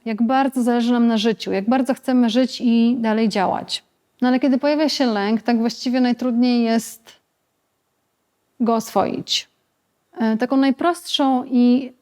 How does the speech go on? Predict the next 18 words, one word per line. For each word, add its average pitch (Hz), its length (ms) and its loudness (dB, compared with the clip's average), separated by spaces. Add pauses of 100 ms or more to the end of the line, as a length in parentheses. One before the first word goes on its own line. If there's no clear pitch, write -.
(220)
właściwie 311 300 -2
dostępną 311 420 0
każdemu 294 460 0
i 247 40 2
w - 60 -2
każdym 262 320 0
momencie 233 960 0
metodą 226 580 0
na 208 240 0
poradzenie 220 520 0
sobie 202 220 -2
czy 208 120 -2
na 214 80 0
oswojenie 240 440 2
lęku 214 580 -2 (260)
jest 302 180 0
świadomy 285 440 2
oddech. - 540 -6